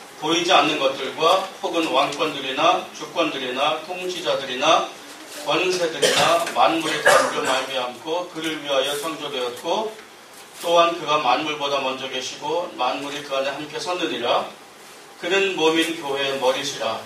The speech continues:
그가 근본이시오, 죽은 자들 가운데서 먼저 나신 이시니,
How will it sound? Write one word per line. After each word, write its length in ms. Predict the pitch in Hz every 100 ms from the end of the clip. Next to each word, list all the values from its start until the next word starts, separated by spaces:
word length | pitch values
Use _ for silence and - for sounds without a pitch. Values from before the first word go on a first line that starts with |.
| -
그가 240 | - -
근본이시오, 880 | 151 147 143 139 127 - 147 170 185 - - - - -
죽은 300 | - 156 180
자들 280 | 175 165 165
가운데서 440 | 147 147 143 143
먼저 240 | 143 135 139
나신 320 | 131 131 139
이시니, 560 | 131 147 147 190 220